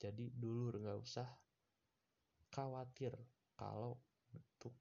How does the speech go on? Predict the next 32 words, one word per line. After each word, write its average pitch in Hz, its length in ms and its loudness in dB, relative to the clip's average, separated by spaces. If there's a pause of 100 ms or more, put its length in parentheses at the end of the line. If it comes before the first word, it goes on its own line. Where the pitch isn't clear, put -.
mau 107 300 2
mengunjungi 107 680 2
Mana 101 240 -4
Cafe - 320 -4
ini. 104 220 2 (260)
Aman, 110 540 -2
dijamin 123 640 0 (100)
aman. 107 380 -2 (1500)
Oke, 113 560 2
itu 123 320 0
tadi 120 320 2
info 110 320 2
mengenai 107 480 2
tempat 107 480 -2
yang 101 80 -2
bisa 101 240 -2
kalian 107 340 0
kunjungi 107 480 0
di 107 140 0
weekend 104 540 0
kali 101 260 -4
ini. 98 160 -4 (520)
Dan 110 200 2
lagi 98 200 -4
hits - 520 -4
di 120 80 -6
Kota - 320 -4
Bandung 101 400 2
pastinya. 101 480 -2 (920)
Dan 147 240 2
ada 147 160 2
sedikit 135 460 2